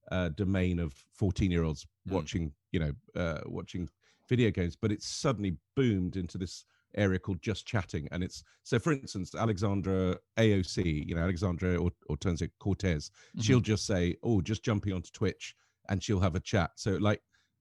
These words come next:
Speaker 1: sort of quite hip American politician stuff, like, lots of them are doing it 'cause it's just a really easy way to just chat. And of course, the joy is you've constantly,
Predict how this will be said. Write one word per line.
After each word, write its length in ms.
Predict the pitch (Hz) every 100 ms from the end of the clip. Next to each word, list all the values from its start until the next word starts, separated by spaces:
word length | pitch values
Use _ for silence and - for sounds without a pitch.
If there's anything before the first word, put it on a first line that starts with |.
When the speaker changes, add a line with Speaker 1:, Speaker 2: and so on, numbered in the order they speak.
| _
Speaker 1:
sort 480 | - - - 147 -
of 100 | 110
quite 340 | - 139 123 110
hip 320 | 110 147 -
American 880 | 104 110 117 110 107 - 101 101 98 - _ _ _ _ _ _ _
politician 720 | - 143 127 113 143 117 123 113
stuff, 260 | - 104
like, 140 | 110 95
lots 360 | 135 139 -
of 60 | 135
them 180 | 120 110
are 60 |
doing 240 | 82 98 82
it 120 | 76
'cause 80 | -
it's 100 | 80
just 220 | - -
a 40 |
really 300 | 101 110 101
easy 400 | 98 113 104 101
way 220 | 90 95 82
to 140 | 98
just 240 | 90 95
chat. 260 | - 101 82
And 140 | 104 117
of 100 | 117
course, 220 | 165 127
the 80 | 123
joy 260 | 98 170 123
is 220 | 85 85
you've 160 | 98 -
constantly, 840 | - 170 139 - - 87 85 90